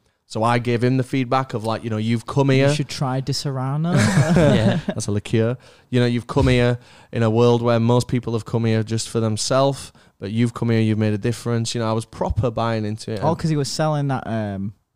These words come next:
Speaker 2: that
Speaker 1: Well, let's
Speaker 2: shit.
Speaker 1: not, let's not incriminate him directly.
Speaker 2: Okay, okay.
Speaker 1: I mean, it's not illegal what he was doing, but
Speaker 3: Oh,
Speaker 1: that,
Speaker 3: he wasn't
Speaker 1: that,
Speaker 3: selling
Speaker 1: that
Speaker 3: marijuana.
Speaker 1: identifies him as a specific
Speaker 2: Oh, okay.
Speaker 1: individual. Um, but
Speaker 2: There's
Speaker 1: he
Speaker 2: no,
Speaker 1: was
Speaker 2: lots of people
Speaker 1: lovely.
Speaker 2: selling
Speaker 1: He
Speaker 2: stuff.
Speaker 1: was my favourite one in the group. There was one guy who just wanted a shag.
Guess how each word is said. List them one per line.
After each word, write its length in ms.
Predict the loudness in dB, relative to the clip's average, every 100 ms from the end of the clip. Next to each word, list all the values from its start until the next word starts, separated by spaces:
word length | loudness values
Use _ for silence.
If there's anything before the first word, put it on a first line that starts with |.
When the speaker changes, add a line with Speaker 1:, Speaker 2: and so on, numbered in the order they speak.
| _ _ _ -16
Speaker 2:
that 140 | -16 -8
Speaker 1:
Well, 100 | 0
let's 180 | 2 2
Speaker 2:
shit. 40 | 2
Speaker 1:
not, 180 | 2
let's 200 | 2 0
not 220 | 0 -2 0
incriminate 540 | -2 -2 -2 -2 -2
him 100 | -4
directly. 680 | -4 -2 -2 -4 -8 -10 -12 _ -20 -20 -18 -14
Speaker 2:
Okay, 100 | -14 -14 -14
okay. 140 | -14 -10 -2
Speaker 1:
I 40 |
mean, 120 | 0
it's 100 | 2
not 200 | 2 0
illegal 280 | 2 2 2
what 120 | 2 -2
he 60 |
was 120 | -4
doing, 280 | -4 -4 -4
but 160 | -6 -4
Speaker 3:
Oh, 80 | 0
Speaker 1:
that, 60 | 0
Speaker 3:
he 140 | 0
wasn't 60 | 0
Speaker 1:
that, 200 | 0 0
Speaker 3:
selling 180 | -2 0
Speaker 1:
that 180 | 0 2
Speaker 3:
marijuana. 20 |
Speaker 1:
identifies 720 | 0 2 -2 -2 -2 -2 -2
him 120 | -6
as 120 | -6
a 80 | -6
specific 600 | -10 -8 -6 -6 -10 -8
Speaker 2:
Oh, 20 |
okay. 80 | -2
Speaker 1:
individual. 540 | 0 0 -2 -6 -8 -12 _ _ _ _ -10
Um, 400 | -4 -2 -2 -6 _ -2
but 120 | 0
Speaker 2:
There's 20 | 4
Speaker 1:
he 80 | 4
Speaker 2:
no, 80 |
Speaker 1:
was 100 | 4 4
Speaker 2:
lots 140 | 4
of 80 | 6
people 120 | 6
Speaker 1:
lovely. 100 | 4
Speaker 2:
selling 160 | 4 2
Speaker 1:
He 40 |
Speaker 2:
stuff. 180 | 2 2
Speaker 1:
was 140 | 2 2
my 120 | 0
favourite 380 | 2 2 2 2
one 100 | 2
in 60 |
the 80 | 2
group. 300 | 2 2 0 -6 -4
There 100 | 2
was 180 | 2 2
one 300 | 2 2 2
guy 340 | 4 4 2 -2 -6
who 160 | 0 2
just 260 | 4 2 2
wanted 220 | 0 2
a 60 | 0
shag. 360 | 0 -2 -4